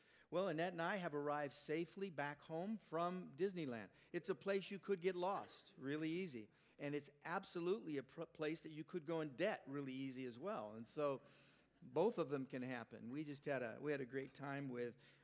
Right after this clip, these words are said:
my daughter and her family. Uh, I did find out some things. My fifteen-year-old grand-, a fifteen-month,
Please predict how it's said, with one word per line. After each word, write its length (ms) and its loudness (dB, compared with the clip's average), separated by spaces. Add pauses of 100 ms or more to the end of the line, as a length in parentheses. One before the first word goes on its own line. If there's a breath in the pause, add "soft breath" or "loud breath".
my 420 0
daughter 440 2
and 80 -6
her 180 -2 (120)
family. 600 -4
Uh, 340 -8
I 120 -2
did 240 -2
find 320 -4
out 200 -4
some 280 -10
things. 320 -6
My 220 -2 (320 loud breath)
fifteen-year-old 720 0
grand-, 360 -2
a 40 -6
fifteen-month, 1000 0